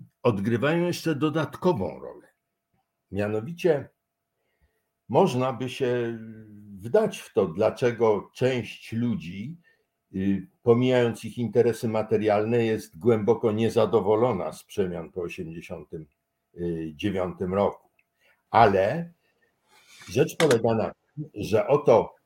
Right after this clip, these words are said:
jacyś ważni ludzie, jacyś ważni przywódcy partyjni, no w ogóle ważni ludzie, o tych swoich poprzednikach czy tych swoich konkurentach mówią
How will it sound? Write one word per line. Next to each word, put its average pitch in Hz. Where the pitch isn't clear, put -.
jacyś 117
ważni 104
ludzie, 87
jacyś 104
ważni 117
przywódcy 131
partyjni, 123
no 262
w 302
ogóle 220
ważni 95
ludzie, 202
o 202
tych 170
swoich 135
poprzednikach 143
czy 117
tych 120
swoich 160
konkurentach 139
mówią 175